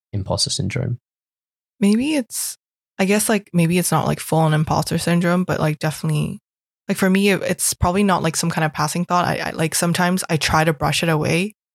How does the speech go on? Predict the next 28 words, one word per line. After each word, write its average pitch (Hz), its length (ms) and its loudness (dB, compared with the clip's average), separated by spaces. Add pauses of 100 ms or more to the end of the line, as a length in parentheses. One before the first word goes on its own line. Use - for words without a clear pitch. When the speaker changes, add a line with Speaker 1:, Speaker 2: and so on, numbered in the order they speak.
(120)
Speaker 2:
but - 80 -4
it - 60 -2
kind 170 120 2
Speaker 1:
Mm. 165 100 0
Speaker 2:
of - 40 -8 (200)
constantly 175 460 0
comes 165 320 -2
back. 165 320 0 (640)
Speaker 1:
Yeah. 110 360 -2
Speaker 2:
And 170 100 0
I 165 60 4
guess, 170 240 0
like, 160 160 0 (680)
maybe 180 240 2
that 175 100 0
also 165 320 0 (460)
Speaker 1:
It 113 80 2
affects - 420 0
your 98 160 2
life, 92 340 0
like, 87 260 -8
how 95 120 -2
you, 92 300 -4
like, 147 240 -4
Speaker 2:
Yeah. 226 460 2
Speaker 1:
do 160 60 -2
things - 180 -6
and - 240 -10